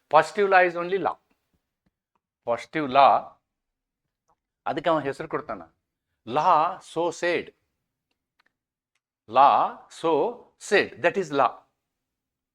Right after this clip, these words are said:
Law not so said, that is not law.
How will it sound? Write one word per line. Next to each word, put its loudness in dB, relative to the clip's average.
Law 6
not 6
so -4
said, -2
that -8
is -18
not -12
law. -8